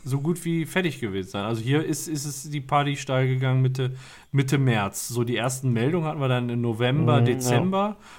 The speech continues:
Speaker 1: Und dann hat sich das so langsam gesteigert. Aber dass wir jetzt hier vor Ort sagen, ich weiß natürlich nicht, wie das in den U S A war.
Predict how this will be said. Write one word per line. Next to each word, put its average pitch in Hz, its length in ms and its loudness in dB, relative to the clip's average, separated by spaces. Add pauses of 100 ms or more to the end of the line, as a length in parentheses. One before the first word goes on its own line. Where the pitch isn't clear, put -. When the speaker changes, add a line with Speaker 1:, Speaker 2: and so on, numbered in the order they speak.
(120)
Speaker 1:
Und 127 140 2
dann 131 140 6
hat 139 140 4
sich 135 160 -6
das 143 160 0
so 139 80 0
langsam 127 380 2
gesteigert. 147 520 0
Aber 147 180 -2
dass 131 260 -4
wir 147 260 2
jetzt 127 200 0
hier 156 240 -2
vor - 180 -6
Ort 160 300 2
sagen, 90 240 -2
ich - 100 -10
weiß 110 240 -4
natürlich 110 300 -8
nicht, 120 160 -4
wie 113 60 -6
das 110 200 -4
in 113 60 -6
den 107 160 -6
U 107 80 -6
S 107 120 -8
A 123 280 -2
war. 117 240 -4